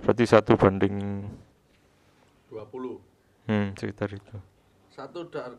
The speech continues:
Speaker 2: satu banding dua puluh adalah orang yang mengalami hal serupa dari Bung Condro?
Speaker 1: Hampir serupa.
Speaker 2: Hmm.
Speaker 1: Hmm.
Speaker 2: Apa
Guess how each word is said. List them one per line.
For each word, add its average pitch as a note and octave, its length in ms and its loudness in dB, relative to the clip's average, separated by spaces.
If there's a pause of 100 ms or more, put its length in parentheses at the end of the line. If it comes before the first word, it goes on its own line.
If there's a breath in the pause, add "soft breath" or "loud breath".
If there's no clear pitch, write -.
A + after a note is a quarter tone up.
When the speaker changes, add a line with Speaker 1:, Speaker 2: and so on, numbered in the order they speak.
(140)
Speaker 2:
satu D3 400 -16
banding A#2+ 240 -12
dua A2 240 -10
puluh C3+ 320 -12
adalah A#2 320 -14
orang A2+ 400 -14
yang C3+ 240 -16
mengalami B2 720 -18 (580)
hal A#2+ 160 -12
serupa A#2+ 320 -14
dari A2 240 -12
Bung G#2+ 200 -20
Condro? F#2+ 440 -16 (840)
Speaker 1:
Hampir A2 320 2
serupa. A2+ 560 -4 (200)
Speaker 2:
Hmm. G2+ 200 -20 (480)
Speaker 1:
Hmm. G#2 160 -10
Speaker 2:
Apa E3+ 440 -8